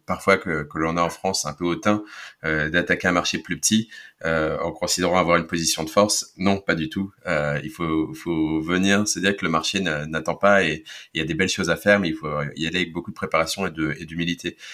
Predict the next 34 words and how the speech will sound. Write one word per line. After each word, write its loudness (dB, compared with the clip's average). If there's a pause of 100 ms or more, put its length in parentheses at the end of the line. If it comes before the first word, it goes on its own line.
(160)
Est-ce 6
qu'il 6
y 4
a 6
des, 10
aussi 2
des 4
accélérateurs 6
ou 4
des 4
structures 0
de, 2 (280)
d'incubation, 4
d'accélération 2
qui -8
sont 0 (400)
intéressantes, 0
pertinentes ? 0 (160)
Euh, 2 (560)
et 4
je -2
rajoute 0
à 4
cette -6
question -2
d'ailleurs, 2
euh, 0
peut-être -6
des, 2
des -2
fonds 0
d'investissement 2
aussi, 4
euh, 2